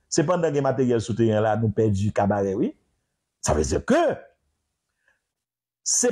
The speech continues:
pa di pou y ap di nou k ap genyen, men fòk gen ayisyen ki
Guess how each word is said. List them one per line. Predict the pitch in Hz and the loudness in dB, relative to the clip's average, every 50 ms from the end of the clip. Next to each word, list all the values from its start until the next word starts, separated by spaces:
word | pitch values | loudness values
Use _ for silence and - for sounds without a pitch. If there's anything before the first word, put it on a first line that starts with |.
| - | 0
pa | 269 285 285 208 | 0 0 0 0
di | 160 151 170 233 | -2 -2 0 0
pou | 180 190 202 | 0 0 0
y | 185 | 0
ap | 175 151 127 | 0 -2 -2
di | 139 156 147 | -2 0 0
nou | 147 147 127 | 2 2 2
k | 131 | 2
ap | 120 123 | 0 0
genyen, | 170 196 190 | 0 0 0
men | 156 - | 0 0
fòk | - 143 139 131 123 | 0 0 0 0 0
gen | 147 - - - - | -2 -2 -2 -2 0
ayisyen | 175 160 147 147 131 - - - - - 262 285 294 294 - | 2 2 2 2 0 -2 -2 -4 -2 0 0 0 -2 -2 -2
ki | - 175 180 | -2 -2 -2